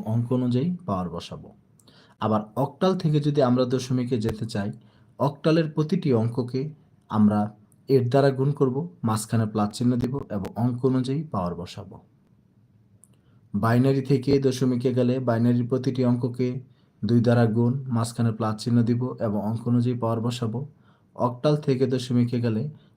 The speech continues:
অক্টালের প্রতিটি অঙ্ককে আমরা এইট দ্বারা গুণ করব, মাঝখানে প্লাস চিহ্ন দিব এবং অঙ্ক অনুযায়ী পাওয়ার বসাবো। হেক্সাডেসিমাল থেকে দশমিকে গেলে হেক্সাডেসিমালের প্রতিটি অঙ্ককে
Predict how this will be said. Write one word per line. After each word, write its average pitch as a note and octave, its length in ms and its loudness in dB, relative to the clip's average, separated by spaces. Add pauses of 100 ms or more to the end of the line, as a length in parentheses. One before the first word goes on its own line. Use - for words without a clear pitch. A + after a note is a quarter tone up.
অক্টালের D3+ 560 0
প্রতিটি D#3+ 380 0
অঙ্ককে A#2+ 440 0 (140)
আমরা A2 240 0
এইট A2+ 260 -2
দ্বারা B2 200 2
গুণ B2+ 220 0
করব, B2+ 240 -2 (260)
মাঝখানে G#2+ 400 -2
প্লাস G#2+ 240 -4
চিহ্ন A#2+ 260 0
দিব B2 180 0 (440)
এবং G2+ 260 -4
অঙ্ক A#2+ 280 -2
অনুযায়ী B2+ 360 -2 (140)
পাওয়ার F2 240 -4
বসাবো। - 380 -14 (1200)
হেক্সাডেসিমাল D#3 720 2
থেকে D3 280 0 (120)
দশমিকে B2+ 540 0
গেলে A#2 240 2 (480)
হেক্সাডেসিমালের C3+ 880 0
প্রতিটি C#3+ 420 -2
অঙ্ককে B2+ 480 0